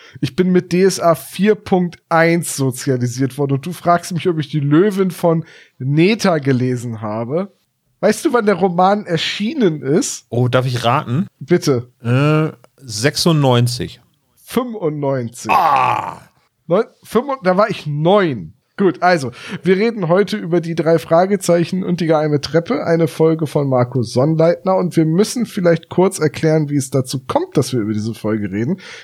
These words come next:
Speaker 1: Denn eigentlich, wir sind mitten im Adventskalender, hatten wir was anderes geplant.
Speaker 2: Echt? Was war denn da?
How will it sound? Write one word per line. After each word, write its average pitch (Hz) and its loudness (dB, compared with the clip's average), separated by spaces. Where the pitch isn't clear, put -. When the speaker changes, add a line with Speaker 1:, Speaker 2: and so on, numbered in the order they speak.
Speaker 1:
Denn 190 0
eigentlich, 202 0
wir 160 0
sind 170 -2
mitten 175 0
im 151 -4
Adventskalender, 180 -2
hatten 170 -2
wir 160 6
was 175 0
anderes 135 2
geplant. 78 -10
Speaker 2:
Echt? - -8
Was - -8
war 104 -6
denn 123 -4
da? 98 -6